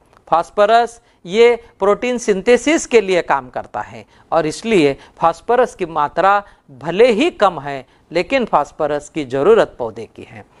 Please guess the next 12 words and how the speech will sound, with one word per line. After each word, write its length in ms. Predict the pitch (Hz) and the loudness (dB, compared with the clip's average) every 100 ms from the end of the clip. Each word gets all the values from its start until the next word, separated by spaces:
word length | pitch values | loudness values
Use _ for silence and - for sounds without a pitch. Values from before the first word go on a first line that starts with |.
| - _ | -20 _
तीसरा 380 | 180 196 220 208 | -4 -2 2 2
आप 100 | 214 | 2
देखेंगे 600 | 180 208 208 226 226 226 220 _ _ - | -2 -8 -6 -8 -2 -2 -2 _ _ -8
ये 60 | 202 | -2
पोटाश 480 | 202 196 214 254 | -2 2 0 0
की 220 | - 208 - | -6 -14 -10
मात्रा 320 | 165 139 127 | -10 -8 -12
है, 200 | - _ _ _ _ _ _ - | -14 _ _ _ _ _ _ -2
पोटाश 380 | 180 214 233 - | 2 2 0 -4
की 120 | 240 | -8
डिफिशियंसी 720 | 226 262 302 151 120 - 107 | -6 -8 -10 -10 -12 -18 -20
है। 120 | 98 | -20